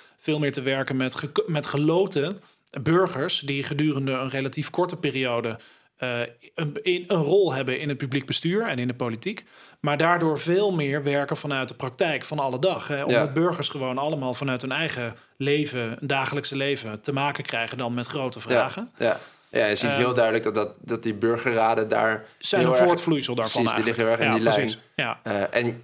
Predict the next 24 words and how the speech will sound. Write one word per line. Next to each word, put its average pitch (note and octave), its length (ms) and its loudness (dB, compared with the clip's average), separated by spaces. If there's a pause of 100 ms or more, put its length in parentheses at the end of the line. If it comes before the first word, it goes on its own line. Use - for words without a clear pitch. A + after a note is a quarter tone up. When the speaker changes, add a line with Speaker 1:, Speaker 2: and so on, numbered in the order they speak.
Speaker 2:
dit, A2+ 200 -2
dit A#2 180 2
zou A#2+ 260 4
ook C3 160 2
heel B2+ 200 6
goed B2+ 160 0
naast A#2+ 440 2
verkiezingen A#2 640 0
plaats - 280 0
kunnen A2 200 -4
vinden. G#2+ 400 -6
Speaker 1:
Ja. C3 220 -4
Speaker 2:
Dus - 100 -8
je A2+ 80 -4
zou G#2+ 160 2
ook A2 120 -2
gewoon A2 160 0
een A2 140 0
der-, A2+ 300 4
een A2+ 120 2
extra A2+ 260 0
senaat A#2 440 2
kunnen A2+ 220 -2
toevoegen... A2 560 -2